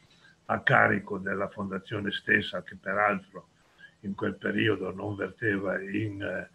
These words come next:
in condizioni floride sotto l'aspetto economico, però ci ha subito autorizzato. Nello stesso tempo, dopo pochi giorni ancora,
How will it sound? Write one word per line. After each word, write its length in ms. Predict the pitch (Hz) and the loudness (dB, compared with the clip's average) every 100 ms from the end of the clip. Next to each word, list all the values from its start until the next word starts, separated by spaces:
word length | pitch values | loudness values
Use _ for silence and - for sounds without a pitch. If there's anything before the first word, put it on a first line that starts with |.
| _ _ 101 | _ _ -6
in 200 | 98 92 | -6 -4
condizioni 800 | - 101 101 95 - 104 104 101 | -8 -8 -8 -8 -2 0 0 -2
floride 960 | - 127 123 107 101 95 95 95 90 - _ - | 2 6 6 4 2 -2 -2 -2 -4 -12 _ -18
sotto 360 | - 101 - | -10 -10 -8
l'aspetto 440 | 95 - 107 98 _ | -10 -6 -6 -6 _
economico, 840 | _ - 165 104 90 92 90 120 - _ _ _ _ _ _ _ - - _ | _ 0 2 2 -2 -6 -6 -10 -10 _ _ _ _ _ _ _ -20 -20 _
però 440 | - 160 101 - - | 6 6 6 2 -14
ci 140 | - 139 | 0 6
ha 160 | 104 95 | 6 6
subito 480 | - 139 110 110 101 | 4 4 4 -2 -4
autorizzato. 960 | 92 - 98 95 85 87 85 - - _ _ - - - - | -4 -4 -4 -2 -4 -8 -10 -14 -20 _ _ -20 -20 -20 -2
Nello 320 | 127 151 147 | 4 6 6
stesso 360 | 135 156 139 190 | 4 4 4 4
tempo, 480 | 180 165 175 147 104 | 8 8 8 4 4
dopo 360 | 117 120 117 | 4 4 2
pochi 400 | - 151 139 123 | 6 6 6 4
giorni 240 | 117 127 147 | 4 6 8
ancora, 760 | 170 143 117 107 117 143 - | 6 6 6 6 6 6 2